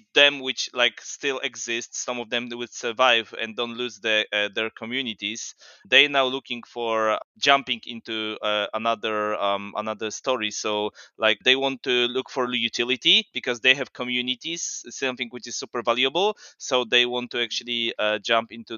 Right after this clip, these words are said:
like, say, this gaming bandwagon and, you know, like, uh, help, uh, bring the users because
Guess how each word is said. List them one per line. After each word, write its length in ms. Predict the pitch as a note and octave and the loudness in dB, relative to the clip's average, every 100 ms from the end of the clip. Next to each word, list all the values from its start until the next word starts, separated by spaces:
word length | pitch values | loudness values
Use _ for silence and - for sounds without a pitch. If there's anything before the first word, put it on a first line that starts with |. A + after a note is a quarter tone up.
| A2 | -4
like, 160 | A2 - | -4 -4
say, 180 | - | -6
this 200 | A2+ G#2+ | -6 -6
gaming 400 | - A2+ A2+ A2+ G2+ | 2 4 4 -4 -2
bandwagon 600 | A2 A2+ A#2 A#2 A#2+ A2+ | -4 2 2 2 0 -4
and, 240 | G#2 G#2+ | -4 -4
you 100 | A2 | -6
know, 140 | G#2+ G2+ | -4 -4
like, 260 | G2+ G2+ - | -4 -4 -2
uh, 140 | G2+ F#2 | -2 4
help, 320 | B2+ B2+ A#2 - - - - | 6 6 2 -14 -20 -20 -2
uh, 120 | G#2+ | 0
bring 300 | G#2+ B2+ B2+ | 0 -2 0
the 80 | A2+ | 0
users 480 | A2+ A#2+ A#2+ D#3 C3+ | 0 0 2 2 0
because 400 | B2 - A#2+ | -6 -4 -4